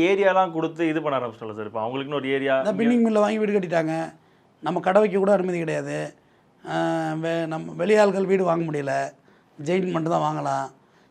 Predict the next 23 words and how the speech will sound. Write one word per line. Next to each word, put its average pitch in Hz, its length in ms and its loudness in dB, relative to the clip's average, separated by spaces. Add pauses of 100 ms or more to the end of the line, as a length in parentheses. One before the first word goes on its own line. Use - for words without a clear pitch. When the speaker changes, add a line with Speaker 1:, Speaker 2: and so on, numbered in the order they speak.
Speaker 2:
ஹைகோர்ட்டுக்கே 240 560 2
வந்தாங்களே, 190 400 0 (560)
எங்க 165 200 -4
ஜெயினுக்கு 190 360 0
வரைக்கும், 175 320 -2
இந்த 156 160 -4 (480)
சவுகார்பேட்டை 180 500 2
வரைக்கும் 175 200 -2
ஒரு 160 100 -4
மதில் 190 220 0
வச்சுக்கிறோம்னு 143 500 -8
துரத்தி 180 240 0
விட்டது 175 220 -2
ஹைகோர்ட், 139 300 -6
"ஓடி 180 100 -4
போகலாம்" 147 280 -6
அப்படின்னு. - 220 -16 (520)
ஏன்னா 175 240 0
வந்து, 180 180 0
"என்னடா 170 240 -2
பேசிட்டு 151 240 -6
இருக்கீங்க?" 131 260 -10
அப்படின்னு. 113 280 -12